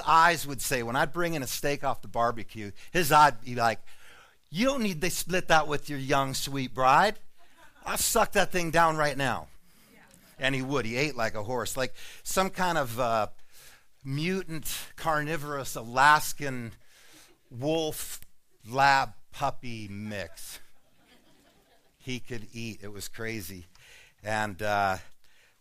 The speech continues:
why I set that big bowl of leftovers for him, I don't know, and I forgot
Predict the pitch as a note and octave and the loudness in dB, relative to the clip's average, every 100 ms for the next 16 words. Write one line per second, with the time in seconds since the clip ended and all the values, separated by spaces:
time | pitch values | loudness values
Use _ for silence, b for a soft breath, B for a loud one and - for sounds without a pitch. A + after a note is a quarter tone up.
0 | G2+ A#2 D3+ E3+ D3 A#2+ - D#3 D3 - | -4 6 8 8 6 4 2 4 2 2
1 | A#2+ - - C3 C3+ B2+ G#2+ B - A#2 | 0 -2 -4 -2 -2 -4 -10 B -14 -6
2 | B2 B2+ A#2 A2 A2 A2+ - A2 G2 F#2+ | -4 -2 -4 -6 -4 -4 -4 -6 -6 -8
3 | - G#2 G2 F#2+ F#2 F#2 F#2+ - A2 A2 | -10 -8 -6 -6 -6 -10 -12 -4 0 0
4 | G#2 G2+ B2 B2 G#2+ G2 C3 G#2 B2+ C#3+ | -2 -4 -4 -2 -4 -8 -10 -4 6 6
5 | G2 - | 6 -2